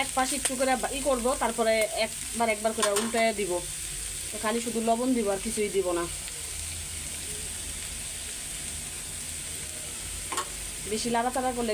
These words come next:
কিন্তু করল্লা তিতা হয়ে যায়। এই যে এইভাবে কতক্ষণ রাইখা রাইখা তারপরে একবার একবার করে উল্টায় উল্টায় দিব।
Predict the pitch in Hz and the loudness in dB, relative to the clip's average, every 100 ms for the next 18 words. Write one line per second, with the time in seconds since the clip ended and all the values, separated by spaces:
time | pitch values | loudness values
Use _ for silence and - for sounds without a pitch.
0 | 226 226 233 240 233 226 214 202 262 254 | 2 0 2 2 4 4 2 2 0 2
1 | 247 185 175 170 - - - - - - | 2 4 2 0 -4 -6 -8 -8 -6 -6
2 | - - - - - - - - - - | -6 -2 -2 -2 -4 -6 -6 -6 -6 -8
3 | - - - - - - - - - - | -8 -8 -8 -8 -6 -6 -4 -4 -6 -6
4 | - - - 196 208 214 226 233 220 240 | -6 -6 -4 -2 2 2 2 2 2 0
5 | 247 208 214 220 208 208 208 202 202 196 | 2 2 2 2 0 0 0 0 0 2
6 | 202 202 208 190 190 208 196 196 185 202 | 2 2 0 0 0 -2 0 2 2 2
7 | 214 208 175 190 190 190 | 2 2 2 0 0 0